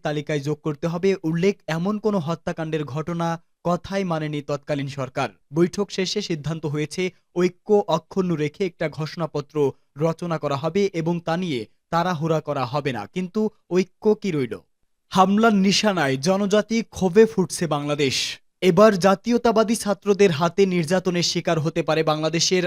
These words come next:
আদিবাসী ও জনজাতিরা। এই উগ্র ছাত্রদের দাবি,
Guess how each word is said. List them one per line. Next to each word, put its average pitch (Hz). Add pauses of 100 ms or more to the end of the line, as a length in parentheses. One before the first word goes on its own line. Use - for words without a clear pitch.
আদিবাসী 196
ও 170 (260)
জনজাতিরা। 165 (220)
এই 202
উগ্র 190
ছাত্রদের 196
দাবি, 165